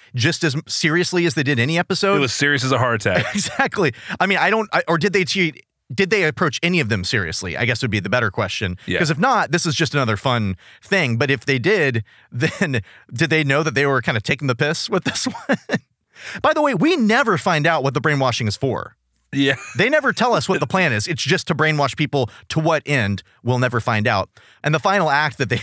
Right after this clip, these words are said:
Speaker 1: <laughs> they take is they're, the building that was being constructed that I guess was, like, the,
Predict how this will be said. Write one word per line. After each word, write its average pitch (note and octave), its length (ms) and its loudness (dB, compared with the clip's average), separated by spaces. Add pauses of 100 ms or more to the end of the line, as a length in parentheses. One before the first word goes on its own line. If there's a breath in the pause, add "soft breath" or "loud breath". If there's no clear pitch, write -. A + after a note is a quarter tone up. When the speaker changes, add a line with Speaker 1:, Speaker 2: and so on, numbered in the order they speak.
Speaker 1:
<laughs> - 100 -20
they A#2 100 -2
take D3+ 340 -2 (260 loud breath)
is D3 240 0 (120)
they're, D#3 160 0
the C3 140 -2
building F3 320 2
that C3+ 80 2
was A#2 100 -2
being C3 160 2
constructed A#2+ 600 -2
that A2+ 80 0
I A2 80 0
guess B2+ 280 -2
was, A2+ 140 -2
like, A2 200 -2
the, F2+ 440 -4